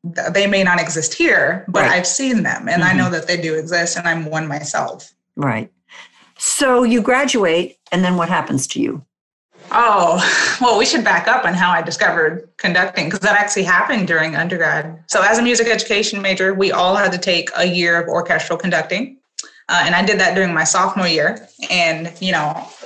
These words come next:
Speaker 1: it took about four weeks for learning the patterns. We're learning how to just look at a score, read a score, the different instruments. And I get on the podium for the first time. And, you know, I give this downbeat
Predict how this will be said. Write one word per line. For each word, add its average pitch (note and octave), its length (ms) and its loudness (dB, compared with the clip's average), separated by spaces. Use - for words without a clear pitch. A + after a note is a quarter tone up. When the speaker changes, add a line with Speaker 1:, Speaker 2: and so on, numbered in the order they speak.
Speaker 1:
it A3+ 220 0
took C#4+ 140 0
about B3+ 280 2
four A#3+ 240 2
weeks A#3 220 0
for A3 160 0
learning G3+ 320 0
the F3 80 -2
patterns. G#3+ 500 2
We're F#3 160 -4
learning F3+ 300 -2
how F3 200 0
to D#3 280 -2
just - 260 -6
look F3+ 200 -2
at - 80 -2
a - 40 -4
score, F#3+ 480 -2
read F3+ 160 -4
a F3 80 -2
score, E3+ 300 -2
the D#3+ 100 -4
different D#3+ 260 -4
instruments. D3 560 -6
And F#3 100 2
I G3 80 2
get G#3+ 140 2
on A#3 80 2
the A3 80 0
podium A#3+ 320 2
for F3+ 120 -2
the E3+ 80 -2
first - 260 -6
time. E3 340 -4
And, F3+ 260 -2
you G3+ 80 0
know, E3+ 60 0
I E3+ 100 0
give A3 180 -2
this A3+ 160 -4
downbeat A3 640 0